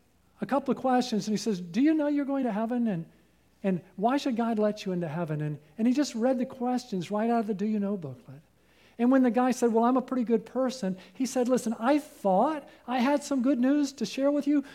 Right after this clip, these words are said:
but after you've shared that, I know I have the best news you'll ever hear." And he shared with him the bad news of the gospel and the good news and invited him to response, and he said yes.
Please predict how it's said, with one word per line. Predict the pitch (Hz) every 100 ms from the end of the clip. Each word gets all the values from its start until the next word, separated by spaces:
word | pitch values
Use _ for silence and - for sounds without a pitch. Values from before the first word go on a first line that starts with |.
| -
but | 240
after | 285 311 294
you've | 254 294 285
shared | - 285 277
that, | 269 269
I | 240 294 311 302
know | 214 196 208 294 302 240 - - 254
I | 277
have | 247
the | 208
best | 170 254 262 -
news | 233 254 226
you'll | 208 185
ever | 190 214
hear." | 269 302 262 - _ _ _ _ _ -
And | 311
he | 311
shared | - 339 330
with | 262 202
him | 180
the | 165
bad | 180 220 240
news | 262 226
of | 262
the |
gospel | 226 247 262 - 277
and | 233
the | 180
good | 240
news | 247 240 220
and | 196
invited | 247 269 240
him | 262
to | 262
response, | 262 269 285 277
and | 277
he | 277
said | - 277 277 294 254
yes. | 285 294 302 302 - - - -